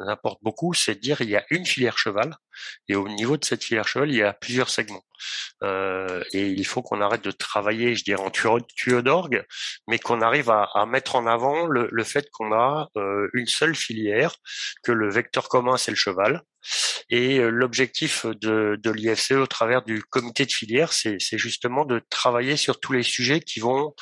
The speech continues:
être, euh, qui vont intéresser l'ensemble, l'ensemble des acteurs.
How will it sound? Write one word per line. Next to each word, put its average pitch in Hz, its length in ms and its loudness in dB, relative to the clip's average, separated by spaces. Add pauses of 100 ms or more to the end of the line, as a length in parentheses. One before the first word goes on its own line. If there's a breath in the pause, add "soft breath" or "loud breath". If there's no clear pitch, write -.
(440 loud breath)
être, 117 200 0 (300)
euh, 92 520 -2 (720 loud breath)
qui - 120 -2
vont 120 120 0
intéresser 113 420 2
l'ensemble, 135 760 2
l'ensemble 120 540 2
des 117 160 -2
acteurs. - 320 -6